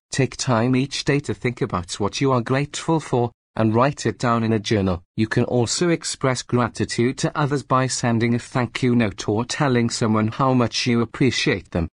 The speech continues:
Surround yourself with positivity. Surround yourself with positive people and positive experiences. Seek out activities that make you feel good, such as exercise, hobbies, or spending time with loved ones. Challenge negative thoughts.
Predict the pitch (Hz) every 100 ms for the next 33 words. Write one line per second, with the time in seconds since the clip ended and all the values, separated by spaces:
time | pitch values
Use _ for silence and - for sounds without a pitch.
0 | _ - 127 123 110 117 113 - 120 120
1 | 120 117 107 - 123 117 113 107 92 -
2 | 110 117 _ _ - 123 113 98 98 98
3 | 127 113 110 - 117 - - 147 180 -
4 | 139 - 120 131 156 - - 127 107 95
5 | 107 104 101 - 113 98 95 - 90 90
6 | - - - 131 - 117 - 151 143 -
7 | 117 101 - 110 98 104 113 110 - 120
8 | - 117 113 107 113 95 - _ _ -
9 | 117 - 117 120 - - 123 - 107 95
10 | 87 - _ _ - 110 87 107 117 -
11 | - _ - 107 - 120 98 92 98 -
12 | 131 123 113 107 117 117 104 - 143 95
13 | 85 - _ - - 131 131 123 107 117
14 | 110 110 - 120 - 107 95 92 -